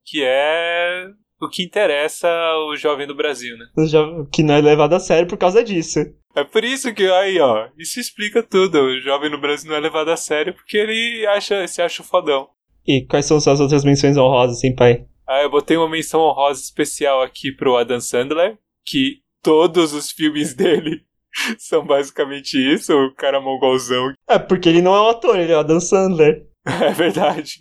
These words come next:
Speaker 1: E uma coisa interessante, você já assistiu Third Rock from the Sun?
Speaker 2: E faz muito tempo, mas eu gostava.
Speaker 1: Então, ele é a mesma ideia, né? Tipo,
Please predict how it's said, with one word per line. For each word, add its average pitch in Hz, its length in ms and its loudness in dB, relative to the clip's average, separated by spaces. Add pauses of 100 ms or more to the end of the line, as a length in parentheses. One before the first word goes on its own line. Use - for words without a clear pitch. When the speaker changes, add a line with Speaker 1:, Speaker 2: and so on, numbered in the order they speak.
(320)
Speaker 1:
E 160 640 -2
uma 185 200 -2
coisa 180 380 0
interessante, 175 560 -2
você 208 100 -4
já 202 80 0
assistiu 175 280 0
Third 135 360 -6
Rock 123 320 0
from 113 160 -4
the 107 100 -4
Sun? 127 300 -4 (400)
Speaker 2:
E 156 120 -4
faz 156 240 2
muito 151 180 -2
tempo, 165 380 -2 (240)
mas 127 100 2
eu 131 60 4
gostava. 147 600 2 (220)
Speaker 1:
Então, 143 360 -2
ele 127 220 0
é 135 240 2
a 135 80 2
mesma 147 340 0
ideia, 123 360 2
né? 113 160 -2
Tipo, 107 480 -4